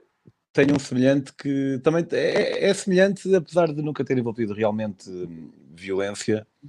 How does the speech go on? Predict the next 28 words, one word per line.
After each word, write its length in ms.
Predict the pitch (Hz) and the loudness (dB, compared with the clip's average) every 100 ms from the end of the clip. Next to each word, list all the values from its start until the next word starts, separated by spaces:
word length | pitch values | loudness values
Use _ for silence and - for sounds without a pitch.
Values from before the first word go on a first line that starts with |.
| - _ _ _ - 117 | -20 _ _ _ -6 6
Mas 680 | 117 117 117 113 113 - - | 8 8 6 2 -2 -8 0
eu, 240 | 117 113 | 4 4
eu 140 | 127 113 | 4 4
lembro-me 320 | 123 120 110 | 6 4 2
quando 200 | 117 110 | 2 2
era 180 | 104 101 | 2 0
puto, 280 | 113 95 | -4 -4
eu 300 | 104 98 71 | -4 -4 -4
joguei 160 | 98 110 | 2 2
basquete 360 | 113 104 - 92 | 2 -2 -4 -2
durante 220 | 98 - | -4 0
vários 280 | 98 90 90 | 0 0 -2
anos 360 | 90 90 - _ _ _ _ _ _ - | -4 -6 -12 _ _ _ _ _ _ 0
e, 560 | 104 98 98 95 95 - | 4 6 8 8 6 4
e 320 | 110 110 110 113 | 2 2 4 6
há 80 | |
uma, 220 | 117 110 107 | 8 8 8
há 320 | 120 104 98 | 6 4 2
um 80 | 98 | 2
dia 220 | 107 113 | 2 2
em 60 | |
que 60 | 95 | 0
eu 40 | |
estou 220 | 92 101 95 | 0 0 0
isolado 480 | 87 92 95 95 110 - | 0 2 2 2 -4 -10
dentro 320 | 90 92 87 | -6 -6 -4
do 80 | 87 | -6
garrafão 520 | 87 85 - 82 85 | -6 -6 -4 -4 -4